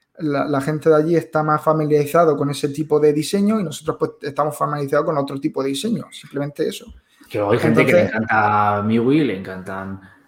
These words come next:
Speaker 1: Sí.
Speaker 2: ese tipo, ese tipo de personalización. Sí,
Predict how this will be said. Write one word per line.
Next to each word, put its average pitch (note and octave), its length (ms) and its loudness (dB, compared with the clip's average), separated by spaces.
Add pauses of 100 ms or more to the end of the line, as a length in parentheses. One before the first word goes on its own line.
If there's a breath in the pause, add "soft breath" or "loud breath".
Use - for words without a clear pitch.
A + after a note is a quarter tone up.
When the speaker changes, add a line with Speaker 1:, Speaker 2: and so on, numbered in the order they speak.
(240 soft breath)
Speaker 1:
Sí. B2+ 160 -10
Speaker 2:
ese C3 160 -8
tipo, G#2+ 280 -8
ese G#2 180 -8
tipo G2+ 160 -4
de G2 80 0
personalización. G#2 920 -2 (560)
Sí, F#2 200 -12